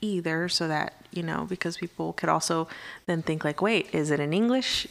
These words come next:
E P? Is it in Spanish?" It's, it's just kind of sprinkled in there. And, um, I, I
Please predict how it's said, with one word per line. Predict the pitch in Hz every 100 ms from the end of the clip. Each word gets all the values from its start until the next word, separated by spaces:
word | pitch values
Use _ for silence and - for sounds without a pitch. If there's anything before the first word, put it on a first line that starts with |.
| -
E | 240
P? | - 294 285 233
Is | 165
it | 160
in | 170
Spanish?" | - 220 240 277 262 262 -
It's, | 175 - -
it's | 175
just | - -
kind | 220 196
of | 180
sprinkled | - 170 165 - 196 208 - -
in | 190 196
there. | 196 202 202 -
And, | - 175 170 170 -
um, | 170 170 175 - - - - - - - -
I, | 175 170 165 165 170 - - _ _ -
I | 185 185 180 -